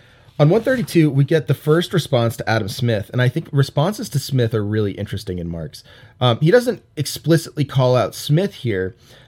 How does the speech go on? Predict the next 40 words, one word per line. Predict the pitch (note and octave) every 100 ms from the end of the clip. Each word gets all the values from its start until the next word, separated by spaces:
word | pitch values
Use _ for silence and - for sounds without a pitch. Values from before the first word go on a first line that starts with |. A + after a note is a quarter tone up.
| -
um, | C3+ B2
but | A#2+ C#3
he | -
says | C#3 E3 F#3 -
that, | B2 A2+ A2 -
uh, | B2 A2+ G#2 - _ _ _
he | - - G3
was | A#3+ G#3+
the | D#3+
first | - C#3+ C#3 D#3
to | -
point | - - D3+ F3+
out | A#2+ A2+ A2+ -
and | A#2+ -
critically | D#3 E3+ F3 D3+
examine | A#2+ A2 B2 C3 C3+ A#2+ A2+ - - - - -
the | A#2+
twofold | A2+ - G3 G#3 D#3 B2
nature | A2 G2 A#2+ A2
of | G#2 G2+
labor | G#2 D#3+ C3+ G#2
contained | - A#2+ A2+ F#2+
in | G2+
commodities, | - C3 F#3+ A#2+ F#2+ A#2+
which | -
is | A#2
to | B2
say, | - A#2 A2+ G#2+ - - - - -
it, | C#3 C#3 _ -
labor | C3 F3 G#3+
finds | F3+ D3 C#3+
its | C3 B2
expression | - C3+ - A#2
in | G#2
value, | C3+ D#3+ D#3 A#2+ G#2 G#2 - - - - - -
but | C3+
it | -
no | C3+ D3
longer | E3 D3+ D3+
expresses, | - C3 - A#2+